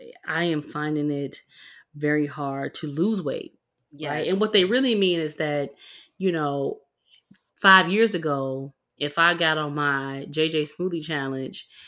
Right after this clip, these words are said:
Speaker 1: and I did my smoothies for ten days, that would be a guaranteed fifteen pounds or guaranteed twenty pounds. And I'm feeling some weight increase, and I did that same thing this time, and I lost two.
Speaker 2: Right.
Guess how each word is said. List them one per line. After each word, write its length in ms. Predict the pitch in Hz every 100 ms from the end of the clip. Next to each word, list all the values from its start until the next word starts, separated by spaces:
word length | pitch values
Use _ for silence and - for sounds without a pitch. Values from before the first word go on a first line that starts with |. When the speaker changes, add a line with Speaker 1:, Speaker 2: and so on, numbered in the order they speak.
| - -
Speaker 1:
and 160 | 143
I 120 | 147
did 220 | 156 160 151
my 120 | 143
smoothies 520 | 143 165 165 156 151
for 580 | - 147 147 143 143 135
ten 300 | 135 160 139
days, 600 | 156 165 151 143 139 - - - - _
that 260 | 156 165 156
would 240 | 156 156 _ - - 156
be 140 | 175
a 60 | 151
guaranteed 800 | 151 160 156 151 - 156 147 135 -
fifteen 460 | 147 - 151 135
pounds 480 | 135 127 110 - -
or 180 | - 135
guaranteed 600 | 143 147 139 127 147 135
twenty 260 | - 147 127
pounds. 580 | - 165 143 131 127 - - - - _ _
And 380 | 180 160 151 143
I'm 200 | 143 147 -
feeling 240 | 165 160
some 260 | 151 151 143
weight 240 | 151 156
increase, 560 | 143 156 151 170 175 170
and 140 | 151
I 80 | 147
did 240 | 151 160 160
that 160 | 147 143
same 280 | 165 156
thing 160 | 151 147
this 220 | 151 160
time, 340 | - 170 175 180
and 120 | 147 151
I 100 | 147
lost 460 | 147 139 135 -
two. 260 | - 127 127 _ _ -
Speaker 2:
Right. 300 | 139 117